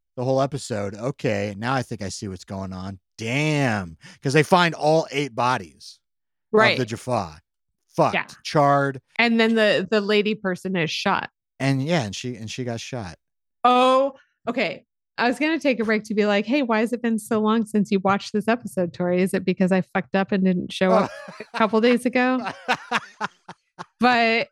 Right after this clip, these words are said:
Speaker 2: we don't have time for that because we have to get exactly to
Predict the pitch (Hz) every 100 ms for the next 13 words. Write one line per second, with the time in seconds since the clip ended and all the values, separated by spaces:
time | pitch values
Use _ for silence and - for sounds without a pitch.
0 | _ 240 285 302 320 240 240 285 311 302
1 | 269 185 175 - - _ 190 220 247 233
2 | 233 247 233 240 247 233 233 185 214 214
3 | 220 - 214 214 214 - 196 196 190 185
4 | 185